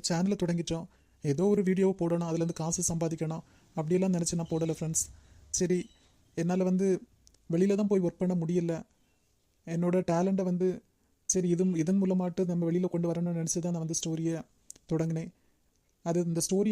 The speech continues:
எழுதுறதுக்கு எனக்கு கிட்டத்தட்ட ஒரு நாள் ரெண்டு நாள் ஆயிரும். அதுக்கப்புறம் வாய்ஸ் ரெக்கார்டிங் பண்ணணும், எடிட் பண்ணணும் அப்படின்னு ஆக நேரமே கிட்டத்தட்ட மூணு நாலு நாள் ஆயிரும். அப்புறம் என்னோட சப்ஸ்கிரைபர் எல்லாரும் கேட்பாங்க,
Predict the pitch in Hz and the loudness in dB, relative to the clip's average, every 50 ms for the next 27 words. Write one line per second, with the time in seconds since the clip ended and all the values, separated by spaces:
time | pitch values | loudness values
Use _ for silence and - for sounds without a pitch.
0 | 190 170 180 196 190 190 185 185 196 185 175 190 180 - 165 180 175 170 185 170 | 2 2 2 2 0 -2 0 0 0 0 0 -2 -4 -4 -4 -4 -2 -2 0 -2
1 | 165 160 165 165 175 180 165 160 156 170 170 165 165 170 165 156 156 160 160 160 | -2 -2 -2 -2 -2 -2 -2 -2 -2 -2 -2 -2 -2 -2 -2 -2 -2 -2 -2 -4
2 | - - _ _ _ _ _ _ _ _ _ _ _ _ - 170 175 170 165 185 | -8 -12 _ _ _ _ _ _ _ _ _ _ _ _ 0 0 0 2 0 0
3 | 185 165 165 175 175 - 175 170 175 165 165 170 170 160 160 160 160 165 165 156 | 0 0 0 0 0 -2 -2 0 0 0 0 0 -2 -2 -2 -4 -4 -4 -4 -2
4 | 156 170 - - 180 175 170 170 170 170 160 160 151 180 180 175 160 160 175 170 | -4 -4 -4 -2 -2 -2 -2 -2 -4 -4 -6 -2 0 0 2 0 0 -2 -2 -2
5 | 175 170 175 175 160 170 170 175 170 180 170 170 175 180 170 160 165 170 180 165 | -2 -2 -4 -4 -4 -6 -4 -4 -2 -2 -2 -2 -2 -2 -2 -2 -2 -4 -4 -4
6 | 160 170 170 160 156 156 156 - - _ _ _ _ _ _ _ _ _ _ _ | -4 -4 -2 -2 -2 -4 -4 -8 -10 _ _ _ _ _ _ _ _ _ _ _
7 | - _ _ _ _ _ _ - 165 170 185 185 175 175 170 175 170 180 165 - | -20 _ _ _ _ _ _ -8 -2 0 0 2 2 2 2 2 2 0 -2 -2
8 | - - 185 175 185 180 165 170 175 190 175 175 165 - 170 170 165 | 0 -2 0 0 0 -2 0 -2 -2 -2 -2 -2 -2 -2 -4 -2 -2